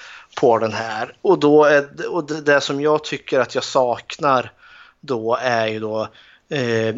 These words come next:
framförallt liksom med, med Frankensteins familj.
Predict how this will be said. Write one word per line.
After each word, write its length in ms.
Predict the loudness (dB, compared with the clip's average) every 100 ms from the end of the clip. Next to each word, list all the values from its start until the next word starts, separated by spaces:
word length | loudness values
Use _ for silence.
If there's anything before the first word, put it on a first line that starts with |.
| -8 -14 -12 -4 -2
framförallt 640 | 0 0 0 0 0 -2
liksom 320 | -6 -6 -8 -10 -8 -4
med, 360 | 0 2 2 0
med 120 | 0
Frankensteins 1120 | 0 -2 -4 -8 -6 0 0 0 -6 -8 -10 -16 -20 -14
familj. 1160 | -6 -2 0 0 -2 -10 -18 -20 -12 -8 -8